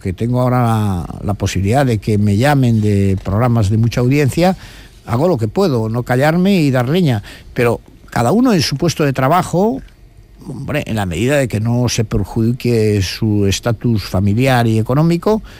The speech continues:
eh, debiéramos de no callarnos, porque si no entramos ya en la resignación. Esto no tiene arreglo, bueno,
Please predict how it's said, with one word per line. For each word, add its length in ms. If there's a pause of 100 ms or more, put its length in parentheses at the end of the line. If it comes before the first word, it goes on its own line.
(480)
eh, 160
debiéramos 440
de 80
no 100
callarnos, 440
porque 380
si 220
no 200
entramos 460
ya 140
en 100
la 100
resignación. 840
Esto 260
no 140
tiene 300
arreglo, 720
bueno, 420